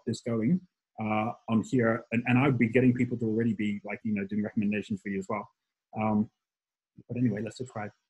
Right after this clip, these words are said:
double your subscriber base. Uh, so basically, like, on here, do build this and build your entire branding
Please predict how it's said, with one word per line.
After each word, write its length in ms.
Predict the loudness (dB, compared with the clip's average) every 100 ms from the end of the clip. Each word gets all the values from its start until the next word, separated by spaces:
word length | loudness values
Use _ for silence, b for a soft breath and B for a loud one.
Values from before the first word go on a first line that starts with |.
| _
double 180 | -10 -6
your 140 | -6 -6
subscriber 380 | -10 -12 -12
base. 240 | -10 -12 -18 _ _ _ _
Uh, 220 | 0 2 0
so 300 | 4 4 8
basically, 420 | 6 6 4 4
like, 200 | 4 4
on 100 | 4
here, 260 | 4 2 0 2
do 260 | 4 6
build 280 | 6 6 6
this 240 | 4 -2 2
and 180 | 2 4
build 280 | 2 2 2
your 120 | 0
entire 320 | 0 -2 -4
branding 480 | 0 0 2 0